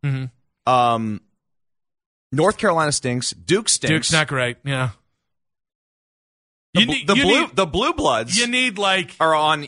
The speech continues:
Speaker 2: on, like, fumes net right
Speaker 1: not
Speaker 2: now.
Speaker 1: just that. It doesn't matter what the West Coast blue bloods do.
Speaker 2: Who
Speaker 1: None of us
Speaker 2: cares?
Speaker 1: care about that. We
Speaker 2: No one
Speaker 1: only
Speaker 2: cares
Speaker 1: care about
Speaker 2: about
Speaker 1: the
Speaker 2: Southern
Speaker 1: East Coast or
Speaker 2: California.
Speaker 1: the,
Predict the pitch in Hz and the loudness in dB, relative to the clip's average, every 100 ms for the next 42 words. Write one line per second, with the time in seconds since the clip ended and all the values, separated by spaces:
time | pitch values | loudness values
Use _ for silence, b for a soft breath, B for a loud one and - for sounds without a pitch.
0 | - 143 139 131 123 110 - - 180 233 | -6 -4 -4 -4 -6 -6 -10 -12 -6 -6
1 | 254 - 92 67 104 233 - 220 196 160 | -6 -8 -8 -4 0 0 -2 -2 0 0
2 | 160 170 196 190 180 175 160 160 131 135 | -2 -4 -4 -2 -2 0 -4 -4 -4 -4
3 | - 156 147 135 156 143 156 143 165 165 | -2 -2 -4 -4 -4 0 -2 -2 -2 -2
4 | 151 180 180 175 - 160 143 131 147 135 | 0 0 2 0 0 0 0 -2 -4 -4
5 | 175 175 208 220 214 277 196 180 165 - | 0 2 2 0 0 2 2 2 0 0
6 | 160 170 135 185 185 202 185 170 160 160 | -2 -2 0 0 0 -2 -4 -2 -2 -4